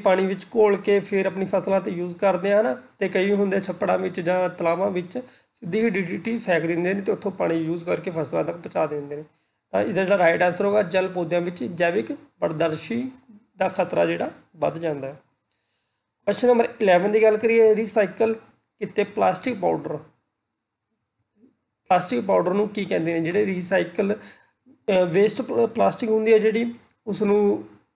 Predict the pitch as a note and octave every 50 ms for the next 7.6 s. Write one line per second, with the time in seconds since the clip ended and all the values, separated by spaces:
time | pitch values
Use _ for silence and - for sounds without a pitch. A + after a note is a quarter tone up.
0 | _ _ _ _ - F3+ G3+ C#3+ - - - - - - G#3 G3+ G3+ G3 F3+ F3+
1 | A3+ G#3+ G3 - G#3+ F3+ F3 E3 G3 F#3+ F#3+ - - F#3 F3 E3+ F3 E3+ F3 F3
2 | - G#3+ G#3+ G3 E3+ E3+ E3 E3 - - _ - G3 F3+ E3 E3+ F3 F#3 A#3 -
3 | - _ _ _ _ _ _ _ _ _ _ _ _ _ - F3+ D#3 D#3 D3+ E3
4 | E3 D3+ D3 C#3+ D3 D3+ D3+ D#3 D#3 F3+ G3+ A3+ C#4 - - - _ _ _ _
5 | - G3+ F#3+ F3+ E3+ F#3 F3+ G3 G#3 G#3 - - - G3 F3+ F3 F#3 F3+ F#3+ F#3+
6 | - - D4+ D4+ - - _ - - _ _ _ _ _ _ - G3+ G#3+ A3 G3+
7 | F#3+ E3+ F3 - F3 E3 E3 D3+ D3+ D#3 D3+ C#3+